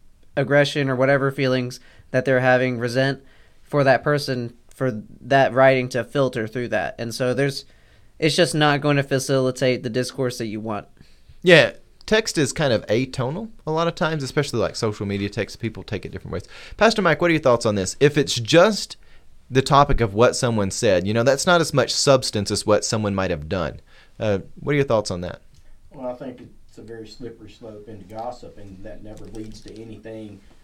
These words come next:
Speaker 3: uh, positive. So, uh, if grandmother told me, "If you can't say anything good, then don't say anything at all." Uh, but understand that there, it's just like Pastor Amanda said, that is a, a draw. It doesn't do anyone good to get involved in, in something.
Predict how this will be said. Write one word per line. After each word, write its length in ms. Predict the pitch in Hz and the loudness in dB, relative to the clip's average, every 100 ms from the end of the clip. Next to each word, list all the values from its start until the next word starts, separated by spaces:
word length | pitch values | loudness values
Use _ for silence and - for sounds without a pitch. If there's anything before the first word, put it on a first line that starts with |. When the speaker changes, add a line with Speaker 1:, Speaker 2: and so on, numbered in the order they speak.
| - - | -20 -18
Speaker 3:
uh, 220 | 104 101 | -16 -16
positive. 640 | - 117 - 107 107 104 | -10 -8 -8 -10 -12 -14
So, 360 | - 113 107 104 104 - - 117 | -14 -12 -10 -12 -18 -20 -20 -16
uh, 80 | |
if 140 | 107 - - - - - - | -16 -16 -20 -20 -20 -18 -14
grandmother 460 | 107 117 127 120 113 | -10 -8 -8 -10 -10
told 240 | 135 120 | -8 -8
me, 100 | 127 | -8
"If 100 | 127 | -10
you 60 | - | -14
can't 220 | 127 117 | -16 -16
say 180 | - 110 | -14 -14
anything 460 | 110 107 110 107 104 | -14 -14 -14 -14 -14
good, 320 | 127 117 110 | -10 -10 -10
then 80 | 104 | -14
don't 160 | 107 | -14
say 200 | - 110 | -14 -14
anything 400 | 104 98 98 98 | -14 -16 -18 -18
at 60 | 95 | -12
all." 400 | 143 87 95 - - - - | -10 -10 -12 -16 -20 -18 -16
Uh, 260 | - 113 110 | -10 -8 -8
but 280 | 120 120 - | -8 -12 -14
understand 680 | 117 143 151 - 147 143 127 | -12 -10 -10 -10 -8 -6 -6
that 180 | 117 - - - - | -8 -10 -20 -20 -12
there, 400 | 123 127 123 123 - | -6 -4 -4 -8 -16
it's 260 | - 127 - | -18 -18 -14
just 140 | 135 | -10
like 320 | 135 127 - | -6 -6 -8
Pastor 300 | 135 117 - | -10 -10 -10
Amanda 280 | 113 127 123 | -12 -12 -12
said, 280 | - 110 104 | -12 -12 -10
that 160 | 120 127 | -12 -8
is 320 | 135 123 117 | -8 -8 -10
a, 260 | 107 107 - | -10 -10 -12
a 180 | 104 | -14
draw. 460 | 95 98 117 120 127 | -14 -8 -4 -4 -4
It 80 | 120 | -6
doesn't 200 | 120 117 | -10 -10
do 160 | 113 | -10
anyone 440 | 117 135 127 127 117 | -6 -4 -2 -4 -2
good 400 | 120 120 113 - - - | -2 -2 -2 -8 -20 -12
to 100 | 113 | -2
get 180 | 117 143 | 2 2
involved 600 | 139 127 113 120 113 110 | 2 4 6 6 4 -2
in, 280 | 107 104 - | -6 -8 -10
in 160 | 107 | -10
something. 600 | 110 131 135 - 113 107 | -6 -2 -2 -2 -8 -8